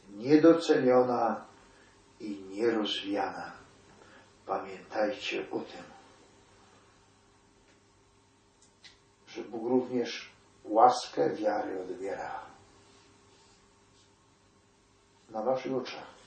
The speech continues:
w czasie bierzmowań waszych dzieci, dokonuje się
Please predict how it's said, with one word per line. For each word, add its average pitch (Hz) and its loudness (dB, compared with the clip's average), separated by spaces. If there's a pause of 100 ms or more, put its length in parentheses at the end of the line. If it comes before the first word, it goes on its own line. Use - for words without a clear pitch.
(1040)
w - -20
czasie - -4
bierzmowań 123 4
waszych 113 -4
dzieci, 127 -2 (880)
dokonuje 123 4
się 127 2